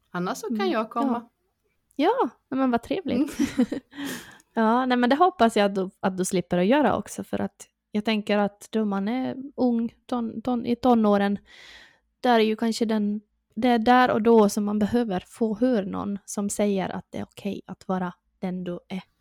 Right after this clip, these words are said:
Speaker 1: Ja, och ännu hellre faktiskt redan nere på dagisnivå att få, även om föreläsningarna då kanske inte är så mycket föreläsningar, eh, men, men, nej, men, och det är så fantastiskt, för att jag menar, i läroplanen och sånt i skolan så står det ju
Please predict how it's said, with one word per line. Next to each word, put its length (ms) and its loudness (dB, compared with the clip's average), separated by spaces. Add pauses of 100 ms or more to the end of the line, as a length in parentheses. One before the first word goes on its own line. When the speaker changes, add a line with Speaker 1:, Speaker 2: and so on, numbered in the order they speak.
(120)
Speaker 1:
Ja, 500 -6
och 220 -2
ännu 280 0
hellre 400 0
faktiskt 680 -4
redan 400 2
nere 240 0
på 160 -8
dagisnivå 1080 -4 (420)
att 180 -8
få, 460 -2 (640)
även 300 -2
om 100 -4 (260)
föreläsningarna 800 -4
då 120 -2
kanske 280 -10
inte 180 -6
är 60 -4
så 160 -8
mycket 540 -10
föreläsningar, 880 -4 (640)
eh, 340 -4
men, 300 -4 (400)
men, 360 -4
nej, 180 -6
men, 280 0
och 100 2
det 80 2
är 140 2
så 140 0
fantastiskt, 580 -2
för 60 0
att 120 0
jag 80 2
menar, 200 0
i 80 0
läroplanen 840 0
och 80 -8
sånt 280 -8
i 40 -10
skolan 800 -2
så 140 -6
står 300 0
det 100 0
ju 260 0